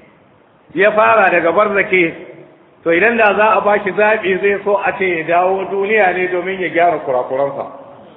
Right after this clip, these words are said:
To, amma kuma idan an mutu, ba a dawowa. Wannan shi ne tabbas. Idan an mutu, ba a dawowa. Idan an tafi lahira kuma, babu maganan duniya. Don haka, tun da wuri ka yi ƙoƙari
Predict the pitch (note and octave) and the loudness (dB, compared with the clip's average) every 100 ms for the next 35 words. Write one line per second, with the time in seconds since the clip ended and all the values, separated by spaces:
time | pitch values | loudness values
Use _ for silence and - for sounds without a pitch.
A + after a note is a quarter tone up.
0 | - _ _ _ _ _ _ _ _ _ | -20 _ _ _ _ _ _ _ _ _
1 | _ _ _ - C#3 E3 F#3 A#3+ F#3+ F3 | _ _ _ -2 0 2 0 2 2 2
2 | E3+ F3+ F#3 F3+ F3+ F3+ D#3+ E3 D3 C#3+ | 2 0 -4 -4 -6 -4 0 2 2 0
3 | B2 A#2+ G#2+ G2 F#2+ - - - E3+ - | 0 -2 -4 -6 -10 -18 -20 -18 -18 -18
4 | - - _ _ _ - D3+ F#3 E3+ E3+ | -20 -20 _ _ _ -4 0 2 0 0
5 | F3 D#3 D#3 D3 B2 G#2 - - - - | 0 0 2 0 0 -4 -8 -16 -20 -20
6 | - - - - C#3+ E3+ G3 F#3+ G3 G3 | -20 -20 -20 -10 0 0 2 -2 -2 -2
7 | E3+ D#3+ F3+ F#3+ C3+ C#3 C3 C3 B2 A2+ | -2 2 4 2 2 0 2 2 2 0
8 | G#2+ G#2 - - - - - - D3+ F3+ | -2 -4 -10 -18 -20 -20 -20 -10 -2 0
9 | G3 G3+ G3 E3+ F#3 F3+ F3+ F3+ D#3 D#3+ | 0 0 0 0 2 2 4 2 0 -2
10 | D#3+ F3+ G3 F#3 D3+ D3+ D#3 C#3 B2 B2+ | 0 2 2 2 0 0 0 -2 -6 -4
11 | B2+ A2+ - - - - - - - _ | -2 -2 -6 -18 -20 -20 -20 -20 -20 _
12 | _ - D#3+ F3 F#3 E3+ F#3+ G3+ F3+ E3+ | _ -2 0 2 0 -2 -2 0 2 4
13 | G3 G3 F3+ F#3 - - - - - C#3+ | 4 2 0 -2 -16 -20 -20 -20 -6 -2
14 | F#3+ F3+ E3+ D#3 E3+ F3 F3 | 0 -2 -2 0 2 2 0